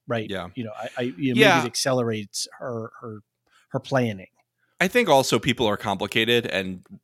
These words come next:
Speaker 2: good shows have complicated people, and it
Speaker 1: Agreed.
Speaker 2: doesn't need to be either or, right? Like, she could,
Speaker 1: Yeah.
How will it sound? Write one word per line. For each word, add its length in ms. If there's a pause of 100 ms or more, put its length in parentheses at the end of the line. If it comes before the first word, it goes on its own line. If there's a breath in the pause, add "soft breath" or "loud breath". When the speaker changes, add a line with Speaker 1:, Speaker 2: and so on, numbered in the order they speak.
Speaker 2:
good 180
shows 440
have 260
complicated 500
people, 460
and 260
it 100
Speaker 1:
Agreed. 260
Speaker 2:
doesn't 180
need 140
to 60
be 140
either 240
or, 300
right? 260
Like, 140
she 120
could, 220
Speaker 1:
Yeah. 220